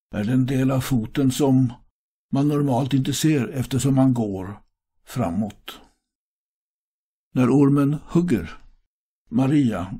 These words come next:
och Jesus i hälen kommer han bakifrån för att inte bli upptäckt. Det är ett lömskt angrepp, men inte dödande.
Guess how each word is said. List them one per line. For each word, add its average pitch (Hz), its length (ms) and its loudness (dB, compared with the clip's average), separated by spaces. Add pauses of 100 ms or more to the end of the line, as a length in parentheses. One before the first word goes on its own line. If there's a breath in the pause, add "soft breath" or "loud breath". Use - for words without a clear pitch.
och 139 220 -6
Jesus 131 340 -2
i 117 60 2
hälen 98 520 -8 (580)
kommer 139 380 2
han 117 480 2 (360)
bakifrån 98 800 -4 (680)
för 113 160 -6
att 110 180 -4
inte 113 200 2
bli 104 140 -6
upptäckt. - 720 -12 (680)
Det 104 100 0
är 117 200 -2
ett 120 160 -10 (160)
lömskt 107 800 -4 (720)
angrepp, 98 600 -4 (1080)
men 139 640 2
inte 117 340 -4
dödande. 113 640 -2